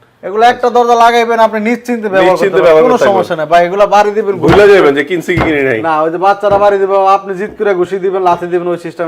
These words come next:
Speaker 1: এগুলো আর নাই।
Speaker 2: কিছু
Speaker 1: ওই
Speaker 2: হইবো না,
Speaker 1: কিছু
Speaker 2: কিছু
Speaker 1: হইবো না,
Speaker 2: হইবো না।
Speaker 1: ইনশাআল্লাহ।
Speaker 2: আচ্ছা, আচ্ছা, এইখানে
Speaker 1: হ্যাঁ।
Speaker 2: একটা আছে।
Speaker 1: এই দরজাটাও হিউজ পরিমাণ সেল হয়েছে Matador Pro Max এর। এগুলো সবগুলোই Matador Pro Max এর যা দেখছেন,
Speaker 2: আচ্ছা, আচ্ছা,
Speaker 1: মাত্র
Speaker 2: আচ্ছা, আচ্ছা।
Speaker 1: নয় হাজার, নয় হাজার টাকা, মাত্র নয় হাজার টাকা।
Speaker 2: আচ্ছা, আচ্ছা, আচ্ছা।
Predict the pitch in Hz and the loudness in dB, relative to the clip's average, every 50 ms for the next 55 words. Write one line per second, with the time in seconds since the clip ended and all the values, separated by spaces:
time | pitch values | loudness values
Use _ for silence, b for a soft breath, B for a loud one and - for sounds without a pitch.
0 | 160 151 139 151 151 147 139 139 135 123 117 113 113 - 165 151 156 165 147 190 | -8 -8 -8 -6 -6 -8 -6 -8 -10 -10 -10 -12 -10 -8 -6 -4 -2 -2 0 -2
1 | 180 113 107 92 101 - - 156 170 156 143 127 117 107 104 98 95 127 110 110 | -2 -2 -4 -6 -8 -8 -6 -6 -4 -4 -4 -4 -4 -4 -4 -6 -6 -6 -6 -6
2 | 110 - 120 104 - 117 120 127 131 139 135 131 127 117 110 131 127 120 - - | -8 -8 -10 -10 -8 -8 -8 -8 -6 -6 -6 -6 -6 -8 -8 -8 -8 -8 -10 -12
3 | 165 190 208 - 147 160 156 180 180 170 180 180 180 190 185 170 165 165 165 165 | -14 -14 -12 -8 -8 -6 -4 -4 -2 -2 0 0 2 2 2 0 0 -4 -6 -6
4 | - 180 170 165 170 160 147 165 160 156 156 156 156 151 147 - 147 165 208 - | -6 -6 -6 -6 -6 -8 -8 -8 -8 -8 -6 -8 -8 -8 -8 -8 -8 -8 -8 -12
5 | _ b b b b b b b - 147 156 156 165 160 156 - 170 170 175 175 | _ b b b b b b b -8 -6 -4 -4 -4 -6 -6 -6 -6 -4 -4 -4
6 | 170 165 - 165 165 165 - _ b b b b b b - 165 180 208 208 - | -6 -4 -4 -6 -6 -6 -8 _ b b b b b b -10 -6 -4 -4 -2 -2
7 | - 214 202 196 214 220 226 220 214 214 190 208 196 202 190 - 185 180 185 185 | -2 -2 -2 -2 -4 -2 -2 0 0 -2 -2 -2 -4 -6 -6 -6 -6 -6 -6 -6
8 | 175 - 180 160 160 160 156 160 165 156 - - 160 165 196 - _ - 127 120 | -8 -8 -8 -4 -4 -4 -2 -2 -4 -6 -6 -6 -8 -8 -8 -12 _ -4 -4 -4
9 | - - 185 151 165 165 - 175 180 175 165 160 165 165 165 156 175 170 170 175 | -4 -4 -4 -4 -4 -4 -6 -6 -6 -4 -4 -4 -2 -2 -2 -2 -2 -4 -4 -6
10 | 170 _ - 139 139 156 160 156 151 156 156 - 143 127 131 139 147 147 - 160 | -10 _ -14 -10 -6 -4 -4 -2 -4 -4 -6 -8 -8 -8 -8 -8 -10 -10 -10 -10
11 | 151 147 143 139 135 131 131 - 120 127 123 - 120 113 - 107 - - | -8 -8 -6 -6 -8 -8 -8 -8 -8 -6 -6 -6 -8 -10 -10 -12 -18 -20